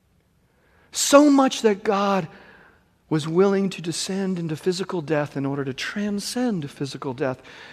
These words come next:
and offer you life beyond death. The good news is that Jesus Christ transcended human failing and offers humans, all that would believe in him,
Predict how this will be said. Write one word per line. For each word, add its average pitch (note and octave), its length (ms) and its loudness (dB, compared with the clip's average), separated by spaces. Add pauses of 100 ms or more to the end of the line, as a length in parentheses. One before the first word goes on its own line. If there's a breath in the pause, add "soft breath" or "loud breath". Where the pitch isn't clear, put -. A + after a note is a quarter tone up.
(160 loud breath)
and D3+ 160 -4 (100)
offer F3+ 380 -2
you D#3 240 -2
life D3 500 -2
beyond B2 520 -6
death. G2+ 320 -14 (600 loud breath)
The C#3+ 120 0
good E3+ 300 0
news G3 580 2
is C3+ 280 -6
that C3 180 -6
Jesus E3+ 540 -4
Christ D#3 480 -4
transcended G3 1080 -2
human F#3 460 -2
failing C3 580 -4 (320 loud breath)
and D3 180 4 (140)
offers A3 640 4
humans, G3+ 840 0 (1160 loud breath)
all F#3 260 4
that A#3+ 120 0
would A3+ 140 0
believe D#3 320 -2
in B2+ 60 -4
him, B2 260 -6